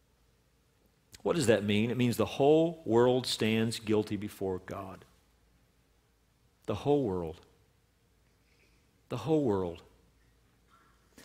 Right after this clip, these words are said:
Every one of you, if you have not repented, you are headed for destruction. And everyone you know and love, if they have not repented, they are headed for destruction. That's the message of Jesus in the face of the report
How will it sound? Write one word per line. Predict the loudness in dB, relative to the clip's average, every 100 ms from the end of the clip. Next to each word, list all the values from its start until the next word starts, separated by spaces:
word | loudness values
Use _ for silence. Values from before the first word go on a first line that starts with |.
| -20 -6 4
Every | 6 6
one | 6 4
of | 4 2
you, | 2 2 -2 -12 -4
if | -2 2
you |
have | 2
not | 4 2
repented, | 0 -2 -2 -4 -4 -4
you | -4 -2 0 -2 -4 -10 -20 _ _ _
are | -8
headed | -6 -2 0 0
for | -2 -4
destruction. | -2 -2 -2 -2 -4
And | -4 -4
everyone | 0 2 2 2 0
you | 0 0
know | 2 2
and | 0
love, | 0 0 0
if | -2 0
they | 2
have | 2 0
not | 0 0
repented, | -4 -6 -6 -6 -6 -8 -12 -20 -20 -6
they | 2 4
are | 4
headed | 2 -2 -2 -4
for | -2 -2
destruction. | -2 -4 -4 -4 -6 -12 -14 -18 _ _ _ _ _ _ _ _ -14
That's | -10 -6
the | -4
message | -2 -4 -4 -6
of |
Jesus | -4 -6 -4 -8 -8
in | -6
the | -6
face | -6 -8 -6 -2 -2 -4 -8 -10 -14 -20 -4
of | 0
the | 4
report | 2 2 2 4 4